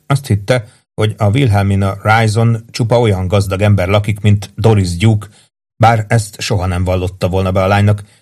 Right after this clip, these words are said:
miután az megmagyarázta neki a helyzetet. Maga a ház a Sierra Drive-on állt, ez az utca ide-oda kanyarogva vezet föl a hegygerincre, mellette a házak olyan különböző magasságban épültek, hogy szinte a képes könyvek tündérmeséire emlékeztetik az embert.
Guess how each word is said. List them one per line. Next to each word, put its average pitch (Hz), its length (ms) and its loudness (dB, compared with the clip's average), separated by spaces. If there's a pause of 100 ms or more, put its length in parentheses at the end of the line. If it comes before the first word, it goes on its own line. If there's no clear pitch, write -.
(140)
miután 104 380 2
az 101 100 2
megmagyarázta 90 640 0
neki 92 220 -4
a 90 40 -2
helyzetet. 92 500 -4 (680)
Maga 185 240 4
a 131 40 4
ház 151 420 2
a 139 240 0
Sierra 110 420 0
Drive-on 110 380 2
állt, 117 400 0 (320)
ez 143 220 2
az 113 120 2
utca 131 400 -2
ide-oda 110 440 2
kanyarogva 104 460 2
vezet 104 300 2
föl 107 140 0
a 101 60 2
hegygerincre, 110 680 2 (280)
mellette 98 420 0
a 98 40 0
házak 107 500 2
olyan 123 240 2
különböző 98 520 2
magasságban 98 600 0
épültek, 110 720 -2 (160)
hogy 123 280 2
szinte 165 400 -2
a 110 160 0
képes 104 440 -2
könyvek 107 380 2
tündérmeséire 92 880 0
emlékeztetik 98 640 -2
az 98 100 0
embert. 95 400 -2